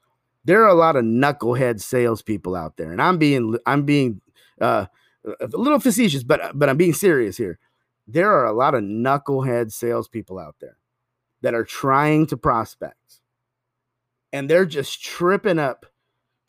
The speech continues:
and slipping up, and, and they're just, they're just getting in the way of the gatekeepers doing their job. Some of these gatekeepers have really bad <laughs> experiences with other salespeople calling the office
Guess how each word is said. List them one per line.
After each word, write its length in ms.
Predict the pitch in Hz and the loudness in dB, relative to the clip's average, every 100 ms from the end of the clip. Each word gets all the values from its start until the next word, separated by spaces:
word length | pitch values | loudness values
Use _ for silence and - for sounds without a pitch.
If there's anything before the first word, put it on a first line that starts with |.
| _ _ | _ _
and 200 | 135 117 | -6 -6
slipping 580 | - - 165 196 202 165 | -10 -4 -2 0 0 0
up, 240 | 135 - - | -2 -4 -6
and, 180 | 139 135 | -6 -4
and 180 | 139 | -4
they're 120 | 135 135 | -4 -4
just, 280 | 131 - _ _ - | -8 -14 _ _ -2
they're 140 | 151 | -2
just 260 | 139 110 101 113 | -2 -8 -12 -4
getting 320 | 147 196 214 | 0 0 0
in 120 | 208 | 0
the 100 | 175 | 0
way 640 | 123 120 160 180 135 107 110 | -2 2 4 4 2 -2 -4
of 200 | 131 127 | -6 -6
the 100 | 123 | -8
gatekeepers 760 | 127 147 151 139 131 127 104 | -4 -6 -6 -8 -6 -8 -10
doing 380 | 110 131 131 123 | -8 -6 -4 -4
their 180 | 117 107 | -2 -4
job. 340 | 110 131 95 - _ _ _ _ _ _ _ _ _ _ _ _ _ | -2 -2 -4 -14 _ _ _ _ _ _ _ _ _ _ _ _ _
Some 140 | - 190 | -2 0
of 80 | 233 | 0
these 160 | 180 | -2
gatekeepers 540 | 151 180 143 165 131 147 | 0 0 -2 -4 -2 -2
have 180 | 117 | -2
really 440 | 113 123 196 220 185 | -4 -2 0 0 -2
bad 520 | 110 131 139 156 151 | -2 -2 0 0 0
<laughs> 0 | |
experiences 1120 | 135 - - - 190 156 131 107 - 92 90 _ _ | -2 -8 -2 4 6 4 2 -4 -8 -12 -12 _ _
with 200 | - 147 | -2 2
other 240 | 147 139 143 | 2 0 -4
salespeople 760 | 170 165 147 - 135 113 117 | 0 0 0 -4 -6 -6 -8
calling 480 | 131 123 117 117 113 | -4 -2 -2 -2 -4
the 160 | 113 | -4
office 600 | 117 113 110 - - - | -4 -4 -8 -16 -20 -20